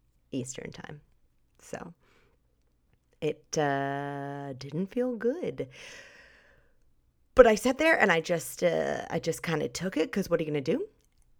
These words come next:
There were options because of this intense delay. There were options that they offered up that were like, "Hey, you could try and catch this flight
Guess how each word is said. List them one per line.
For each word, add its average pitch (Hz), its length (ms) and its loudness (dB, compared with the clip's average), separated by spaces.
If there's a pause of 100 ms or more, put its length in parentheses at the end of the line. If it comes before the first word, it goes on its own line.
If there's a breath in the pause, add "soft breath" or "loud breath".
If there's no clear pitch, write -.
There 208 180 10
were 175 240 4
options 285 640 0
because 175 300 0
of 147 160 2
this 151 400 -2
intense 165 400 -4
delay. 156 320 2
There 151 140 2
were 160 280 4
options 170 460 -2
that 160 120 -2
they 160 120 2
offered 156 300 0
up 156 160 -2
that 156 120 -2
were 160 120 0
like, - 300 -4
"Hey, 285 200 2
you 185 400 0
could 208 480 4
try 196 260 0
and 185 120 0
catch 170 320 -6
this - 220 -6
flight - 440 -4